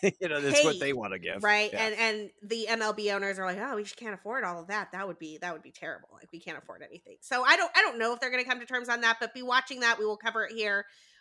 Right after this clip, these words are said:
Speaker 2: on Cup of Cubby Blue for sure, because it's, it's a really important moment for the sport in terms of what that international talent pool will look like. And one of the things that is a real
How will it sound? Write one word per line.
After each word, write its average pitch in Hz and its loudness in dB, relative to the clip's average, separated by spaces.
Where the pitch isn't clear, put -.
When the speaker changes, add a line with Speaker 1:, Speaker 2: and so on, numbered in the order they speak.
Speaker 2:
on 214 6
Cup 220 -2
of 214 -4
Cubby 214 0
Blue 202 -4
for 196 -2
sure, 220 0
because 202 -6
it's, 202 -8
it's 226 -6
a 233 -4
really 311 -4
important 220 -4
moment 226 0
for 240 -2
the 202 -4
sport 226 0
in 202 -12
terms 208 -4
of 190 -4
what 214 0
that 196 4
international 226 0
talent 214 0
pool 208 -2
will 190 -2
look 202 -6
like. 247 2
And 240 -2
one 359 0
of 659 -4
the 381 -10
things 330 -6
that 226 0
is 214 -4
a 208 -4
real 440 -2